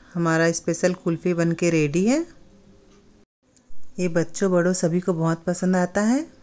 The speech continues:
इसी प्रकार से हम दूसरे कुल्फ़ी को भी निकाल लेंगे। देखिए इस प्रकार।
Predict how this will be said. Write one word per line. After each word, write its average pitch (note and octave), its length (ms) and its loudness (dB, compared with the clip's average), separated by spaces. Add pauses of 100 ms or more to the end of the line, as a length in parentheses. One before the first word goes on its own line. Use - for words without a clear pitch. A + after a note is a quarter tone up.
(720)
इसी F#3 200 -2
प्रकार F#3 340 0
से F#3+ 180 -2
हम F#3 160 2
दूसरे E3 300 0
कुल्फ़ी F#3 320 -2
को F#3 100 -2
भी F#3 100 -2
निकाल F3+ 380 0
लेंगे। A3+ 340 2 (2250)
देखिए F3+ 380 -2
इस F3+ 120 -4
प्रकार। A#3+ 440 -4